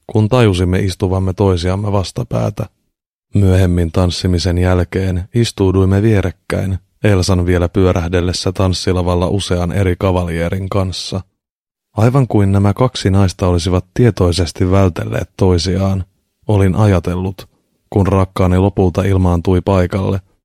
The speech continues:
ja Dorte siirtyi ripeästi syrjään.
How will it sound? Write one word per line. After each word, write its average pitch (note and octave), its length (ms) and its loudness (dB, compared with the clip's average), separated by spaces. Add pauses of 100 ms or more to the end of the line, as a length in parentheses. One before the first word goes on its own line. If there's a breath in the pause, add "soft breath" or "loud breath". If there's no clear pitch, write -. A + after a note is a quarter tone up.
(260)
ja G2 140 2
Dorte F#2+ 380 2
siirtyi F2+ 480 0
ripeästi F2+ 560 -2
syrjään. F#2+ 720 -4